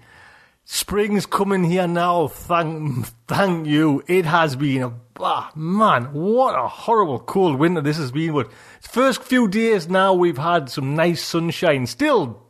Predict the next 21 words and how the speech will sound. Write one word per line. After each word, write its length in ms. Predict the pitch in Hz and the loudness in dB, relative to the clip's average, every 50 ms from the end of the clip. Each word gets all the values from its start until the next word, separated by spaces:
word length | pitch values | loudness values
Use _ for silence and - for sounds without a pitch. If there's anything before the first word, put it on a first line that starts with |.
| _ _ _ _ _ | _ _ _ _ _
freezing 680 | _ - - - 339 339 330 294 220 185 165 156 175 233 | _ -12 -4 -2 2 2 2 2 2 2 0 2 2 2
nuts 280 | 302 302 - - - 196 | 2 0 0 -2 0 0
off 400 | 170 147 120 110 - - - - - - - - | 2 2 2 0 -4 -8 -18 -20 -20 -20 -6 -2
on 120 | 170 180 170 | 0 2 2
the 100 | 160 156 | 2 2
night 300 | 170 196 202 214 220 - | 2 2 2 2 0 0
time 260 | - 160 135 127 117 | -2 0 0 0 0
when 100 | 123 139 | 0 2
I'm 100 | 135 139 | 2 2
on 180 | 151 147 123 120 | 2 2 2 2
night 260 | 139 160 202 185 - | 2 2 2 0 -4
shift. 320 | - - 127 113 - - - _ _ | -6 -8 -8 -8 -8 -12 -20 _ _
Oh, 340 | - 277 254 196 131 - - - _ - - - - - - _ _ - | -6 -2 0 0 0 -2 -4 -12 _ -20 -20 -20 -20 -20 -20 _ _ 0
but 400 | 185 196 175 - - - - - _ _ _ _ _ _ _ _ - | 2 4 4 2 0 -6 -16 -16 _ _ _ _ _ _ _ _ 0
through 160 | - 190 196 | 2 4 4
the 80 | 180 156 | 4 2
day, 220 | 120 151 156 151 | 2 2 2 2
it's 180 | 147 135 - - | 2 0 -2 -4
been 320 | - 131 123 120 120 120 | -4 -2 0 0 0 0
lovely. 300 | 139 143 131 127 123 107 | 0 -2 0 -2 -2 -2
So 460 | 98 - - 135 131 123 120 117 113 | -2 -4 -4 -2 0 0 0 0 -2